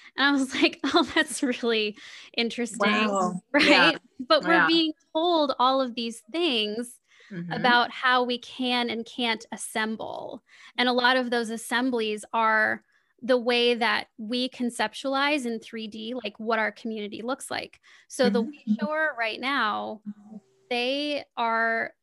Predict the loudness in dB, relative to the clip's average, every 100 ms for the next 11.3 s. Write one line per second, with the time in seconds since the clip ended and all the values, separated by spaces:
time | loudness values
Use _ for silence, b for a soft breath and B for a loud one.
0 | _ _ _ -18 -12 -4 -2 -2 -4 -6
1 | -8 -8 -8 -8 -6 -6 -6 -8 -4 -4
2 | 0 -2 -2 -6 -4 -6 -4 -6 -4 -6
3 | -6 -8 -12 -6 -4 -4 -6 -10 -8 -4
4 | -4 -6 -8 -8 -6 -6 -6 -6 -4 -4
5 | -4 -6 -6 -6 -4 -4 -6 -8 -8 -12
6 | -6 -2 0 0 -2 -6 b b b -4
7 | -2 -4 -4 -6 -4 -6 -4 -10 -6 -8
8 | -8 -8 -4 2 2 2 -2 -6 -8 -10
9 | -8 -6 -6 -6 -4 -4 -2 -4 -4 -6
10 | -6 -8 -6 -6 -8 -12 -10 -8 -8 -6
11 | -6 -6